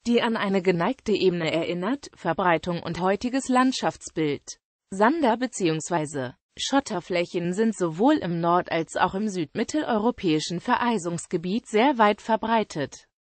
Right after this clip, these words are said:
Sie treten sowohl in der Alt- als auch in der Jungmoränenlandschaft auf. Unterschiede zwischen dem Norden und dem Süden Deutschlands bestehen vor allem in der Zusammensetzung und der Korngröße.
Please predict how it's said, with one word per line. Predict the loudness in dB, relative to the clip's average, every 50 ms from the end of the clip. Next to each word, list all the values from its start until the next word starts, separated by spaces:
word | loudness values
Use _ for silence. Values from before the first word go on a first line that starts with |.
| _ _
Sie | -4 -2 -2 -2
treten | -2 -2 0 0 0 0 0 0
sowohl | 2 2 0 2 4 4 4 4 4
in | 2 -2 0
der | 2 2 4
Alt- | 4 2 0 0
als | -2 -4 -2 0
auch | 0 0 0 0
in | 0 0 2
der | 2 2
Jungmoränenlandschaft | 0 0 0 0 0 -2 -2 -2 -2 -2 -2 -2 -2 -2 0 2 0 0 0 -2 -4 -4 -4 -4 -6 -8 -4
auf. | -4 -2 -2 -4 -6 -10 -18 -20 _ _ _ _ _ _ _ 2
Unterschiede | 2 2 4 2 -2 -2 -2 -4 -2 0 0 0 0
zwischen | -2 -4 -4 -4 -2 -2 0
dem | 0 0 0 0
Norden | 0 2 2 2 4 2 0 0
und | 0 -2 -2 0 0
dem | 0 0
Süden | 2 2 2 2 2 2 4 6
Deutschlands | 8 8 8 6 2 -2 -2 -2 -2 -4 -6
bestehen | -6 -6 -6 -4 -4 -2 -2 0 0 -2 0
vor | 2 4 4
allem | 6 6 4 4 4
in | 2 0 0
der | -2 -2 -2
Zusammensetzung | -4 -8 -4 0 2 2 2 2 2 2 0 0 -2 -2 -2 -4 -6 -4 -4 -4
und | -4 -2 -2
der | -2 -2
Korngröße. | -2 0 2 4 4 4 4 0 0 0 0 0 0 0 -2 -4 -4 -4 -4